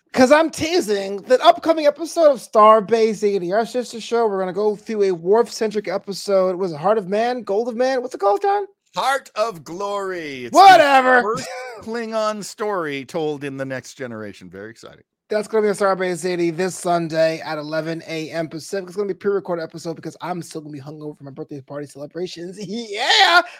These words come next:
Speaker 1: For my birthday Saturday, baby. Uh, before we get out of here, Captain John, if someone wanna hit you up, contact you, be your friend on that interwebs, how they go about doing that?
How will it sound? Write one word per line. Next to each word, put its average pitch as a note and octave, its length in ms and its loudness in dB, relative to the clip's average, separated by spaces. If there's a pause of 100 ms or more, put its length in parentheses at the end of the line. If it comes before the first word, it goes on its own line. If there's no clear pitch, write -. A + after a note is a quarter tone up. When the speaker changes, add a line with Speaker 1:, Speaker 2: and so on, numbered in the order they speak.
(100)
Speaker 1:
For D#4+ 100 -4
my F4 80 0
birthday F4 380 0
Saturday, D#4+ 500 0
baby. C#4+ 480 -4 (240)
Uh, G#3 140 0
before G#3+ 260 2
we C4+ 80 4
get A#3+ 140 4
out B3 180 6
of B3 60 4
here, A3 200 2
Captain G#3+ 460 0
John, A3 480 0 (260)
if D#3+ 120 -20
someone D4 260 -6
wanna C4+ 340 0
hit A3 280 -8
you A#3 160 -4
up, B3+ 280 2
contact B3+ 760 0
you, B3+ 80 -6
be B3+ 160 -8
your A#3+ 180 0
friend B3 500 -4
on B3 200 -2
that A#3 140 0 (100)
interwebs, B3+ 760 -2
how C4+ 280 2
they A#3 120 -2
go A#3 240 -2
about C4 300 0
doing C4 240 -4
that? E3 220 -8